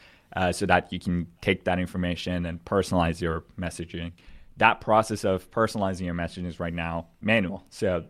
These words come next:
next phase of our product is gonna go live this quarter is automating that as well. So not only will go and reads the article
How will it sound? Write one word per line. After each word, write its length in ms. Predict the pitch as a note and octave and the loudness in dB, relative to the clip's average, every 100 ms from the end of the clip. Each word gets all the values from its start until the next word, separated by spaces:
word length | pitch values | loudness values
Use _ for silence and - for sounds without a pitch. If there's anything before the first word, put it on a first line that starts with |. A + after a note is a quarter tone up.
| - | -6
next 280 | F2+ E2+ - | -6 -6 -4
phase 260 | F#2+ F2+ | -4 -4
of 120 | E2+ | -6
our 140 | E2+ D#2+ | -6 -6
product 400 | - B2+ G#2+ - | 0 2 2 -2
is 100 | - | -10
gonna 220 | F2+ E2 | -8 -8
go 160 | E2+ E2+ | -6 -2
live 300 | F2 F#2 F2+ | 0 0 0
this 160 | F2+ | -6
quarter 480 | - C3+ B2 F2+ F2+ - - _ _ - | -2 -2 2 2 0 -6 -20 _ _ -2
is 300 | G2+ G2 - | 2 2 2
automating 480 | - G#2 G2 F2+ E2+ | 2 4 2 0 0
that 160 | F2 E2+ | 0 0
as 120 | E2+ | 2
well. 180 | E3+ - | 2 2
So 360 | - G2+ F2+ - _ - | 2 2 2 -2 _ -2
not 200 | G#2 A2+ | 2 4
only 260 | A#2 A2 G2+ | 6 4 4
will 200 | G2+ F#2+ | 2 0
go 300 | F2+ A#2 A2 | 2 4 4
and 160 | G2+ | 2
reads 340 | G#2 A#2 A2 - | 0 0 0 -4
the 100 | - | -2
article 640 | A#2 A2 - G2 F2+ A2 | 2 0 -2 -2 0 -2